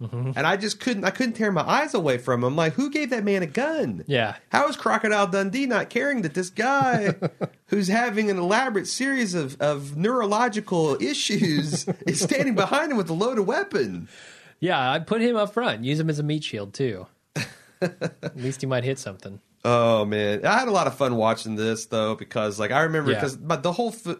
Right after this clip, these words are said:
Speaker 2: in my opinion, this whole film was a sequence of what the fuck.
Speaker 1: Mm-hmm.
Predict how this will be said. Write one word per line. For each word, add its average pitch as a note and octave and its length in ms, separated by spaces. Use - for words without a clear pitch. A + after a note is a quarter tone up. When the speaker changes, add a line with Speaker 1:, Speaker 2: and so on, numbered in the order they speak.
Speaker 2:
in C#3+ 180
my G#3 160
opinion, D#3+ 340
this A#2 140
whole D#3 280
film C3 440
was G2+ 160
a G2 40
sequence A#2+ 500
of F#2+ 180
what G#2 220
the F#2+ 80
fuck. - 460
Speaker 1:
Mm-hmm. C#3+ 220